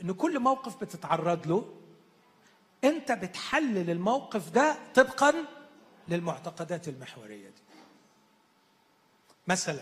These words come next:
مثلًا يعني، لو معتقد محوري مغروس جواك من زمان، اللي معاه قرش يساوي قرش.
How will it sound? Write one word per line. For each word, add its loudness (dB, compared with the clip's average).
مثلًا -4
يعني، -18
لو 2
معتقد -4
محوري -2
مغروس -4
جواك -2
من -6
زمان، -4
اللي -4
معاه -4
قرش -6
يساوي -6
قرش. -18